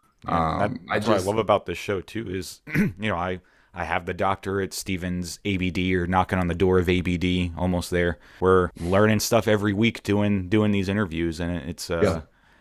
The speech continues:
Speaker 1: yeah, lifelong learners, and, and anybody that's listening to the show is, I'm sure, the same way.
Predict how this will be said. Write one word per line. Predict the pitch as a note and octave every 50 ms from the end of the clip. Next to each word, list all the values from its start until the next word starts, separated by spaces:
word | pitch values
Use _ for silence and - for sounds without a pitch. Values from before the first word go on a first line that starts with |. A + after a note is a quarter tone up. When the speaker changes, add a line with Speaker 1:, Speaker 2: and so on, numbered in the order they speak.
| _ _
Speaker 1:
yeah, | - F2+ E2+ C#2 C#2
lifelong | F2+ F2 F#2 G2 - - G2 F#2 F#2 F#2 F2+ F2
learners, | F#2 F#2 F#2+ E2+ E2+ F2 D#2+ D#2
and, | E2 D#2+ E2 E2+ E2 E2 -
and | - E2+ E2 E2 D#2 - - _ _
anybody | E2+ F2 E2+ F2+ F2 E2+ F#2 F#2
that's | E2+ F2+ F2 -
listening | A#2 C#3+ - - E2+ F2 E2+
to | E2+ F#2+
the | F2 E2+
show | E2 - - F2+ F2+ F2+ F2+
is, | F2 E2+ E2
I'm | E2 E2+
sure, | E2 - F#2+ F2+
the | F2 D#2+
same | - - F#2 F#2 F#2+
way. | G2 F#2 D2+